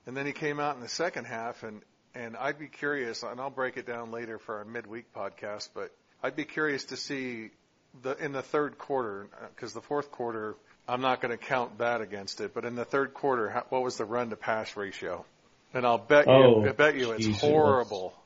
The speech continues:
Speaker 1: And, and that was a big problem.
Speaker 2: I think it was close to, I wanna say it was close to three to one, and that's being generous because you're talking, most of those running plays came in the first quarter. You know, first, early second quarter. So, um,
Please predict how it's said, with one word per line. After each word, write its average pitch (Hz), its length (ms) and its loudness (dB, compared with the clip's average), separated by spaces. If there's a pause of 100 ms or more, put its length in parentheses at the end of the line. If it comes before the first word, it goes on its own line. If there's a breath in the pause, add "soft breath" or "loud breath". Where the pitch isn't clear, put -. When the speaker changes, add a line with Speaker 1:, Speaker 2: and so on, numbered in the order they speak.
(120)
Speaker 1:
And, 135 240 -4
and 139 120 -6
that 151 160 0
was 160 140 -4
a 151 40 -6
big 165 240 -6
problem. 165 420 2 (600)
Speaker 2:
I 139 40 -8
think 165 220 6
it 151 100 8
was 123 240 6
close 165 460 8 (100)
to, 110 140 0 (160)
I 113 80 4
wanna 156 320 10
say 175 180 6
it 160 60 8
was 127 140 6
close 156 400 4
to - 20 -20 (140)
three 147 140 8
to 139 80 4
one, 117 500 8 (360 soft breath)
and 123 140 6
that's 156 200 8
being 131 380 4
generous 143 520 8
because 123 540 2 (440)
you're 156 160 4
talking, 127 640 2 (440)
most 156 300 10
of - 60 -14
those 143 180 8
running 143 240 6
plays 127 240 4
came 131 200 4
in 131 40 6
the 123 120 6
first 151 260 2
quarter. 165 300 6 (520)
You 113 80 2
know, 104 140 4
first, 147 360 8
early 143 200 8
second 131 260 2
quarter. 120 400 8
So, 127 400 8 (560 soft breath)
um, 110 400 4